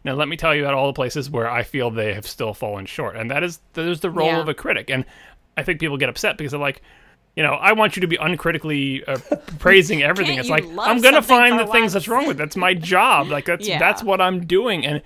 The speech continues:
Speaker 1: it's not like I'm doing it to be negative or whatever. Give credit where credit is due, but her job is not to be a cheerleader of people
Speaker 2: Yeah.
Speaker 1: who do one small step toward, like, that is someone else's job. There, there are many roles <laughs> in,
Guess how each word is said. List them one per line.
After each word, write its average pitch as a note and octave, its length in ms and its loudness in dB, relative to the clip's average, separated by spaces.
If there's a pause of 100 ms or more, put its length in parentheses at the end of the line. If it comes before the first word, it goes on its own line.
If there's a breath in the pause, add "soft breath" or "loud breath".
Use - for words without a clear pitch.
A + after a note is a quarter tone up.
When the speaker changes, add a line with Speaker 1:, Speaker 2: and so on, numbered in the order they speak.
(260 soft breath)
Speaker 1:
it's E3+ 160 -6
not G3 180 4
like G3 180 4
I'm F3+ 160 2
doing F3+ 260 0
it D#3 80 -6
to F3 40 -6
be D#3+ 140 -4
negative F3 420 0
or D#3 80 -2
whatever. D3+ 380 -2
Give F3+ 240 -2
credit G3 240 -2
where E3+ 100 -4
credit E3+ 300 -4
is D3 120 -6
due, G3+ 220 -4
but D#3 140 -4
her F3+ 180 -4
job E3 300 0
is D#3+ 80 -6
not D#3 180 -4
to E3+ 60 -16
be D#3 120 -6
a C3+ 40 -6
cheerleader C#3+ 560 -4
of B2 80 -10
people D3+ 240 2
Speaker 2:
Yeah. B2+ 160 -4
Speaker 1:
who C3+ 260 -2
do - 60 -8 (380 loud breath)
one D3+ 480 0
small D3+ 340 -2
step - 280 -4
toward, - 200 -6
like, C#3+ 220 -2
that D3+ 180 0
is D#3+ 80 -8
someone D3+ 240 -4
else's E3+ 320 -4
job. A2 300 -6
There, C3 140 -2
there C3 140 -6
are C#3+ 60 -6
many G3 240 0
roles D#3+ 540 4
<laughs> - 40 -2
in, E3+ 80 4